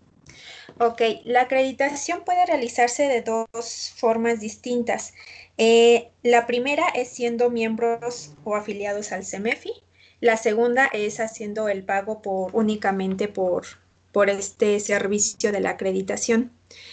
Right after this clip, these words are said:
Eh, aquí, pues, la recomendación es que se unan y se afilien al cemefi, porque además de tener acceso a la acreditación, al servicio de la acreditación, tienen, eh, abiertas muchos más servicios que el cemefi les ofrece,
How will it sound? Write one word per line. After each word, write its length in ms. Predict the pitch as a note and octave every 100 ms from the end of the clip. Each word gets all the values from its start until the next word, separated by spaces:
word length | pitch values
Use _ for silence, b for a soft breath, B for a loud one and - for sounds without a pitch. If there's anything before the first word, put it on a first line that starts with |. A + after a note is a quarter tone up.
| B B B B -
Eh, 540 | A3+ A3+ A#3 A3+ G#3 -
aquí, 340 | A3+ A3+ C#4+ D4
pues, 160 | D#4
la 140 | C#4+ A#3
recomendación 720 | G#3 G#3+ G#3 G#3 - A#3+ A3+
es 120 | A#3+
que 300 | - A#3 A3+ -
se 180 | A3+
unan 300 | G#3+ A#3+ C4
y 40 | A3+
se 120 | G#3+
afilien 440 | F#3+ A3+ A3 G#3+
al 120 | F#3 F#3+
cemefi, 500 | G3+ G#3 A#3+ D#4 A#4+ - b b b -
porque 280 | A3+ A3
además 420 | G#3+ A3 A3+ A#3 A3+
de 240 | A#3+ A#3
tener 300 | A#3 G#3+ G#3+
acceso 400 | G#3+ - A3+ A3
a 80 | G3+
la 320 | F#3+ F#3+ F3+
acreditación, 840 | G3+ F#3+ F#3 F3+ F#3 C4 C4 E4
al 220 | C#4+ C#4 C4
servicio 340 | G#3 G#3 A3+
de 80 | G#3
la 120 | G3
acreditación, 840 | F#3+ G3 F#3+ F#3+ G3 - C4 - - -
tienen, 880 | A#3 A3 A3+ A3+ A3 G#3+ G3 F#3+ -
eh, 260 | G3+ G3+ G3
abiertas 800 | G3+ G#3 G#3 G#3 A3 G#3 G3+ - B B -
muchos 280 | G#3+ A3 G#3
más 200 | A3 A3
servicios 760 | A3+ A3+ A#3 - A3+ A3 - -
que 100 | G3+
el 80 |
cemefi 320 | G3 G3+ G#3 A3+
les 240 | G3 G3
ofrece, 720 | F#3 A#3 A#3+ A#3+ A#3+ A3 A3+